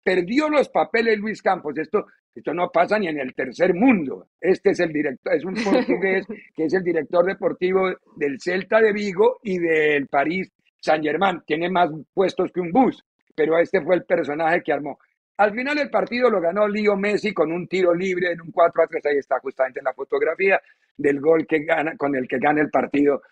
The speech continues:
Speaker 1: el equipo del Paris Saint-Germain ante el Lille, que tenía angustiado porque iba perdiendo y por eso bajó el personaje. En México hay que meternos con,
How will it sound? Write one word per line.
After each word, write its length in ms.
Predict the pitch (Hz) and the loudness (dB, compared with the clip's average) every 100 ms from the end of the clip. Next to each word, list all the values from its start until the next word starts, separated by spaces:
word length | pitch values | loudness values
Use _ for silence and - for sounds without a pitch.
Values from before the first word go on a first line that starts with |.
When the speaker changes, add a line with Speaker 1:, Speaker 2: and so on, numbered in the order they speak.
| _ _ | _ _
Speaker 1:
el 180 | 147 143 | 0 2
equipo 380 | 117 147 143 139 | 0 -2 -2 -2
del 140 | 120 | -2
Paris 280 | - 127 123 | -2 -2 0
Saint-Germain 460 | 139 120 117 127 135 | -2 0 0 0 0
ante 200 | 127 120 | -2 -4
el 80 | 110 | 0
Lille, 300 | 123 120 110 | 0 0 -2
que 120 | 117 | -6
tenía 400 | - 117 151 180 | -6 -4 -2 -2
angustiado 720 | 170 139 127 - 175 151 180 | -2 -6 -12 -8 -2 0 0
porque 220 | 165 - | -6 -4
iba 180 | 160 175 | -2 -2
perdiendo 520 | 170 156 185 175 165 - - - | -2 -4 -2 -2 -2 -6 -10 -2
y 100 | 160 | -2
por 200 | 139 139 | 2 2
eso 220 | 143 143 | 4 4
bajó 440 | 131 117 127 - _ - | 2 2 0 0 _ -2
el 160 | 135 - | -2 0
personaje. 600 | 120 107 113 95 - - _ _ | -2 -2 -8 -8 -10 -18 _ _
En 200 | 240 247 | 2 4
México 680 | 277 311 - - - 120 92 _ _ | 4 2 0 -4 -12 -14 -14 _ _
hay 120 | 170 | -6
que 120 | 180 180 | -4 -4
meternos 440 | 147 170 170 175 | -2 0 0 -2
con, 180 | - | -8